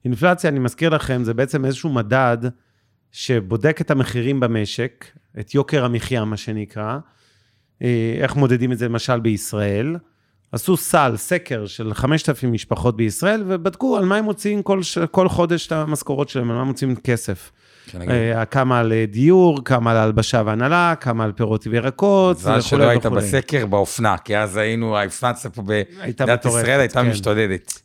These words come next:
Speaker 1: ואז בעצם הרכיבו איזשהו סל של המשפחה הישראלית במרכאות הממוצעת, סל ההוצאות. ועכשיו אמרו, "אוקיי, בסל הזה יש איקס מאות מוצרים,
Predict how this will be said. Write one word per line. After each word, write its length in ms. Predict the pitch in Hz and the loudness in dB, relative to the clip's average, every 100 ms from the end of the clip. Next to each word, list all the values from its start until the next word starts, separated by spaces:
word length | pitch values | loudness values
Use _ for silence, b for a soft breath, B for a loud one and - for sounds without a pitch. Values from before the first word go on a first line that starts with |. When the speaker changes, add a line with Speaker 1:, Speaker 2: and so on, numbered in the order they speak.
| _ | _
Speaker 1:
ואז 280 | 123 180 185 | 2 4 4
בעצם 320 | 165 175 180 | 2 2 2
הרכיבו 380 | 139 113 190 175 | 2 0 0 2
איזשהו 260 | 165 - 135 | 0 0 -4
סל 440 | - 151 139 202 | 0 2 4 2
של 160 | 208 185 | 0 0
המשפחה 460 | 160 143 - 135 165 | 0 -2 -2 0 2
הישראלית 480 | 156 - 131 156 | 0 0 2 2
במרכאות 460 | 143 131 120 131 - | 4 4 4 2 2
הממוצעת, 720 | 123 113 107 101 - 95 82 - | 0 0 -2 -4 -6 -6 -8 -18
סל 360 | - - 151 | -10 0 2
ההוצאות. 720 | 143 127 120 123 98 90 - - b b b b b | 4 2 0 -4 -4 -8 -16 -20 b b b b b
ועכשיו 300 | 131 - 220 | -2 2 2
אמרו, 200 | 214 208 | 6 6
"אוקיי, 240 | 202 196 180 | 4 2 2
בסל 340 | 143 175 175 | 2 2 2
הזה 180 | 165 151 | 4 2
יש 360 | 131 - - _ _ | 2 -2 -12 _ _
איקס 320 | - 190 - 165 | -4 -4 -2 2
מאות 240 | 143 120 | 2 2
מוצרים, 640 | 131 123 143 208 254 247 | 0 0 0 2 2 0